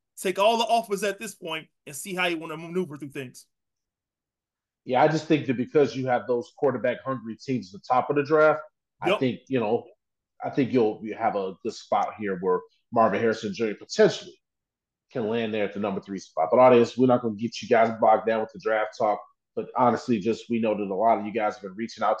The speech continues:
Speaker 2: to us about that number one pick. And hey, I'm glad that it's finally coming to fruition that we clinched that number one pick. And I can't wait to see what Ryan Poles is able to do because, listen, you saw how he fleeced the Panthers last year.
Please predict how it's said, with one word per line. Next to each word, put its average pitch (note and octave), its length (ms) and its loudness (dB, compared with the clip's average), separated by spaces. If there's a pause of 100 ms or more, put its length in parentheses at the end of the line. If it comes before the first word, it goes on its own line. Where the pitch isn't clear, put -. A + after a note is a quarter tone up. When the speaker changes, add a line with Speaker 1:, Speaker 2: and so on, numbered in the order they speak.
Speaker 2:
to G#2+ 100 -4
us - 140 -4
about A2 380 2 (320)
that A2 160 0
number G#2+ 200 0
one G2+ 220 0
pick. A#2 280 -2
And G2+ 120 -4
hey, A#2+ 180 -2 (340)
I'm D#3+ 180 2
glad B2 300 2
that B2+ 120 -2
it's C3 120 -4
finally C3+ 320 -2
coming C#3 240 -8
to - 60 -18
fruition B2+ 400 -4
that C3 100 0
we C3+ 220 -6 (120)
clinched C#3 340 -2
that C#3 160 2
number D3 200 -2
one D3+ 180 -2
pick. F#3 200 2 (360)
And G2 140 -4
I A2 140 2
can't A2+ 360 -2
wait C3+ 200 0
to B2+ 80 -12
see A#2+ 400 -6 (220)
what G#2+ 100 -8
Ryan G#2+ 280 0
Poles A2 340 0
is G2 60 -8
able G2+ 180 -6
to G2 140 -12
do - 80 -16 (240)
because, E2+ 360 -10 (200)
listen, F#2+ 280 -6
you F#2+ 60 -2
saw C#3+ 200 4
how C3+ 120 6
he G#2+ 140 2
fleeced B2 340 2
the - 80 -10
Panthers A#2 420 0
last A#2 320 4
year. A2+ 180 4